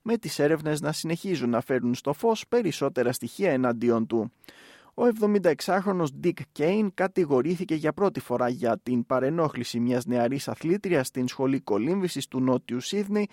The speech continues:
κατά τη διάρκεια της δεκαετίας του εβδομήντα. Έκτοτε έχουν αναδυθεί στο φως πολλαπλές κατηγορίες από άλλες πρώην αθλήτριες εναντίον του.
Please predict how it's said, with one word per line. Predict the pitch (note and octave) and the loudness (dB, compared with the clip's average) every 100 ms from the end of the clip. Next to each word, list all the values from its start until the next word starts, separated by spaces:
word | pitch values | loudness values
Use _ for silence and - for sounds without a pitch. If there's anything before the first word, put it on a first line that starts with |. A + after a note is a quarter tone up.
| - _ | -10 _
κατά | - A#3 G3+ | -6 -4 -2
τη | C3+ | -2
διάρκεια | A#2 A2+ C3+ D#3 C3 | -2 0 0 -2 -4
της | B2+ | -2
δεκαετίας | A2+ A2+ A2 G#2+ G3+ F#3+ | -2 0 0 0 -2 -2
του | - | 0
εβδομήντα. | C3 B2 A#2+ A#2+ A#2 A#2 - _ - - - | 0 2 2 2 2 0 -2 _ -20 -20 -6
Έκτοτε | - - - - _ C3 D#3+ D#3 | -4 -2 -4 -6 _ 0 2 2
έχουν | C#3 - C#3 | 0 -2 0
αναδυθεί | B2 B2 A#2+ B2+ D3 | 2 0 -2 -6 -6
στο | - B2 | -2 -4
φως | - G3 F3+ | 0 -2 0
πολλαπλές | G#3+ G3+ C#3 C#3 D3 | -2 0 0 0 -2
κατηγορίες | - A2+ G#2+ G#2 C#3 F#3+ - | -2 -4 0 0 2 0 -2
από | - F3+ C#3 | -4 -4 0
άλλες | D3 D3+ A#2+ - | 0 2 -2 -2
πρώην | C3 B2 A2 | 0 2 2
αθλήτριες | A2 E3+ G#3+ G3+ E3 - | -2 -4 -6 -2 -2 0
εναντίον | B2+ A#2+ A#2+ A#2+ A#2 | 0 0 0 0 0
του. | A#2+ A#2 | 0 -2